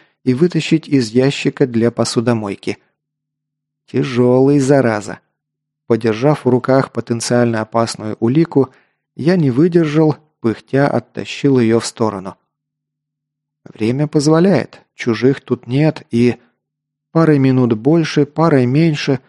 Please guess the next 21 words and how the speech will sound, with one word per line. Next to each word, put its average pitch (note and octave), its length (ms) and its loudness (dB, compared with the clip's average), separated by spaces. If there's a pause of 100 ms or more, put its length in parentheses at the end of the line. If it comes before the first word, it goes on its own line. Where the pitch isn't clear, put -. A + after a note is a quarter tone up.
(300)
так B2 180 0
что A#2+ 320 -2
почему D3 440 -4
бы C#3+ 140 0
не C3 140 2
сделать B2+ 500 0
то, E3+ 180 0
что - 200 -8
я C#3 260 0
давно B2 540 -2
уже A#2+ 240 0
хотел? - 460 -4 (1800)
Заранее C3+ 540 0
направив A2+ 500 -2
руку B2 260 0
на G#2 140 -8
потолочную G#2+ 720 -6
лампу, D3+ 460 0 (380)
я E3 280 0
расставил D#3 560 0
пятерню, C3 640 -2